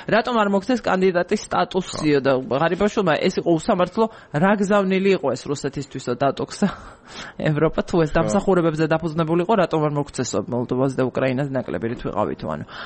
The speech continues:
Speaker 1: არ გვაქვს ახსნა, სერიოზული არგუმენტი, ა,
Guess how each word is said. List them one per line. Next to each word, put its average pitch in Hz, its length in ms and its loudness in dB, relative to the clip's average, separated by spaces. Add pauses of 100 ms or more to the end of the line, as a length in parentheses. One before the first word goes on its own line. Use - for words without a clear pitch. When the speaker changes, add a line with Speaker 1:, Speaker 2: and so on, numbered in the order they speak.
Speaker 1:
არ 156 220 0
გვაქვს 180 300 -2
ახსნა, 180 360 -2
სერიოზული 160 560 2
არგუმენტი, 143 560 0 (420)
ა, - 140 -2